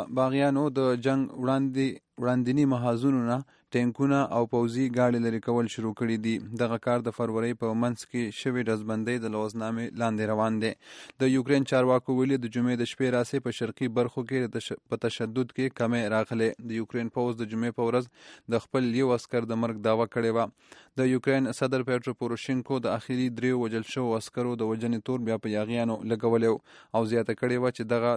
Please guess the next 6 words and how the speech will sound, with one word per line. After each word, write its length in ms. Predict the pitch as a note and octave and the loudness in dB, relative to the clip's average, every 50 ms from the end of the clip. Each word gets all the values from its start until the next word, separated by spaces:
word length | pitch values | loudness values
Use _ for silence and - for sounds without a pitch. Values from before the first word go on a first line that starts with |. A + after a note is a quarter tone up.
| - A2 | 0 -2
د 160 | A2+ A2 A2 | -4 -2 -2
ډزبندۍ 520 | A2 G#2+ G#2+ A#2 A2 A2+ A2 A#2+ B2 B2+ A#2+ _ - F#2+ G#2 A2+ | -2 -4 -4 -4 -2 -2 -2 0 -2 -2 -4 _ -12 -8 -2 0
د 160 | A2+ A2+ A2 - _ _ _ _ _ _ _ _ _ _ _ _ _ _ - A#2 | 0 0 0 -4 _ _ _ _ _ _ _ _ _ _ _ _ _ _ -4 0
لوزنامې 520 | A#2 A#2 A#2 A2 A#2 B2 A#2+ A#2+ A#2+ A#2 A2+ E2 G2+ - - | 0 0 0 0 -2 -2 -2 0 0 -2 -2 -4 -6 -10 -2
سرغړونه 580 | - A#2+ A2+ G#2 A#2 A2+ A#2 A2+ A#2 A#2 A2+ G#2+ A#2 | 0 0 0 2 2 2 2 2 2 0 0 0 0
ده. 80 | A2+ | -2